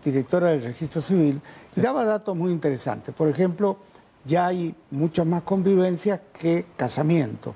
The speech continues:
Speaker 2: Bien.
Speaker 1: Y decía que los que se casan, que lo que va del año van seiscientos cincuenta matrimonios solamente.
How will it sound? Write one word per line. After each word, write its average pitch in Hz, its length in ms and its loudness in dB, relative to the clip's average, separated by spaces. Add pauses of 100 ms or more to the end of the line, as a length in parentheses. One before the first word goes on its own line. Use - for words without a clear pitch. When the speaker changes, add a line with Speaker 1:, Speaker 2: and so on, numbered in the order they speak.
Speaker 2:
Bien. 120 180 -2 (220)
Speaker 1:
Y 233 60 6
decía 233 260 2
que 240 120 -6
los 208 120 -2
que 208 80 -2
se 214 160 -2
casan, 180 340 -4
que 165 80 -8
lo 147 140 -2
que 160 80 0
va 170 160 2
del 180 100 0
año 185 220 2
van 160 220 -2
seiscientos 170 580 0
cincuenta 160 480 0
matrimonios 147 560 0
solamente. 139 640 -4